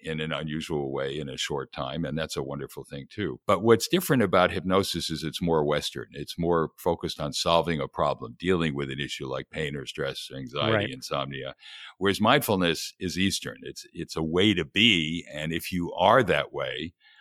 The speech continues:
Speaker 1: uh, and people like Jon Kabat-Zinn teach you this very well, then other good things will come. So we do it in a more focused way, and we actually find that different parts of the brain are involved.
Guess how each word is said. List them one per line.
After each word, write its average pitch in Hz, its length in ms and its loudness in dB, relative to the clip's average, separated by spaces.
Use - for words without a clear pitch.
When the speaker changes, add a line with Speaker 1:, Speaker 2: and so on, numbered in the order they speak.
Speaker 1:
uh, 73 240 -8
and 78 180 -6
people 80 260 -6
like 71 180 -2
Jon 73 200 -4
Kabat-Zinn 71 600 -4
teach - 320 -8
you 76 100 -2
this 65 240 -8
very 67 240 -4
well, 64 380 -6
then 98 220 4
other 101 300 6
good 82 260 -2
things 78 300 -8
will 67 160 -6
come. - 400 -8
So 80 420 2
we 117 200 6
do 123 220 8
it 95 100 6
in 90 160 2
a 87 60 4
more 90 220 4
focused - 560 4
way, 73 240 0
and 107 180 -2
we 131 160 4
actually 151 320 4
find 107 460 4
that 85 160 2
different 107 320 2
parts 90 320 2
of 78 60 0
the 76 60 -2
brain 82 360 2
are 73 100 -2
involved. - 400 -8